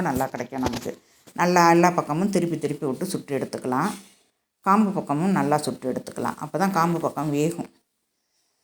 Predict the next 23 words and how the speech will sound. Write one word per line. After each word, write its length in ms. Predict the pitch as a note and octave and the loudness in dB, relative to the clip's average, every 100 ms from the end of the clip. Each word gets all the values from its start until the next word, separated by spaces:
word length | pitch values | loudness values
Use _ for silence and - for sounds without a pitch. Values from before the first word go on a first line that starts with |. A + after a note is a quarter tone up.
| _ _ _ _ _ _ _ _ _ _ E3 | _ _ _ _ _ _ _ _ _ _ 0
இல்லைன்னா 240 | F3 E3+ E3 | 2 4 2
அந்த 100 | D3+ | 0
பக்கம் 220 | D3 E3 D3 | -2 -2 -2
பச்சையாக 320 | - F3+ D#3+ | 0 2 2
இருக்கிற 220 | D3 C#3 C#3 | 0 -4 -4
மாதிரி 160 | C#3 C3 | -4 -4
இருக்கும். 240 | B2+ - - | -6 -8 -4
அதனால் 360 | E3 D#3 D#3+ G#3 | -2 0 0 2
நான் 120 | D#3+ | 0
ஒரு 80 | D3+ D3+ | 0 -2
கத்தியில் 420 | C#3+ F3+ D#3+ - | -4 -2 -2 -2
போட்டு 240 | C3 B2+ D4+ - _ E3 | -4 -2 -2 -4 _ -4
காம்பு 220 | E3+ E3 C3+ | -2 -2 -4
பக்கம் 260 | D3 F#3 | -4 -4
நல்லா 180 | C3 C3 C3 | -2 -2 -2
வேக 200 | B2+ C3 | -2 -4
வச்சுக்கிறேன். 460 | A2+ - A2+ B2+ F#3+ - _ _ _ _ _ _ _ _ | -8 -10 -8 -6 -6 -8 _ _ _ _ _ _ _ _
இப்போ 140 | - F#3+ | -6 0
நல்லா 200 | E3 C#3+ D3 | 0 2 0
வெந்துடுச்சு. 540 | C#3+ D3 C#3+ - - D3+ A#3+ - D#3 | -2 -2 -4 -4 -4 -2 -4 -8 -6
நல்லா 160 | D#3 D3+ | -2 -2
வெந்துடுச்சின்னா 560 | D3+ D3+ - D3 C#3+ D4 C#4 | 0 -2 -2 -4 -2 -2 0
நல்லா 160 | D3 | 0